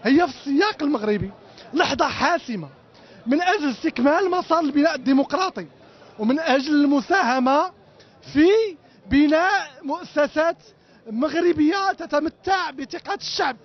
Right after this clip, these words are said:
وتتمتع بثقة الناخب، وتتمتع بثقة المواطن. هاد الخمس سنوات اللي مرات، أخي المواطن، أختي المواطنة،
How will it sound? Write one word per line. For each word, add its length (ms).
وتتمتع 640
بثقة 520
الناخب، 460
وتتمتع 580
بثقة 560
المواطن. 560
هاد 140
الخمس 280
سنوات 500
اللي 160
مرات، 340
أخي 200
المواطن، 460
أختي 240
المواطنة، 720